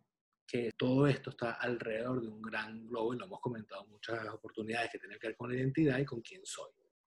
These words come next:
Nunca terminamos de saber quiénes somos porque ante la adversidad, por decirlo de alguna manera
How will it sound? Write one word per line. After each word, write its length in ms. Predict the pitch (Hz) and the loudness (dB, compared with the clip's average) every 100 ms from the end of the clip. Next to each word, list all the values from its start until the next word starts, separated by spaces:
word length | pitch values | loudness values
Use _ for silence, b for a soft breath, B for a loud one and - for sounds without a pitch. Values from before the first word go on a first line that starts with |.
| - | 8
Nunca 360 | 139 151 170 | 10 10 8
terminamos 440 | 147 123 113 110 120 | 6 6 4 2 2
de 40 | |
saber 280 | 117 107 110 | 2 -2 -4
quiénes 240 | 117 117 | -8 -6
somos 340 | - 110 127 143 | -2 -2 -2 0
porque 400 | 131 - 139 - b b - | -2 0 -4 -6 b b -12
ante 260 | 110 110 | -10 -6
la 260 | 107 107 104 | -4 -4 -2
adversidad, 720 | 113 110 104 90 95 110 139 - | -2 -2 -2 -4 -6 0 0 0
por 120 | 98 | -12
decirlo 300 | - 101 107 | -12 -8 -6
de 40 | |
alguna 200 | 107 107 | -6 -4
manera 720 | 110 110 104 107 110 104 - | -4 -6 -6 -4 -4 -4 -8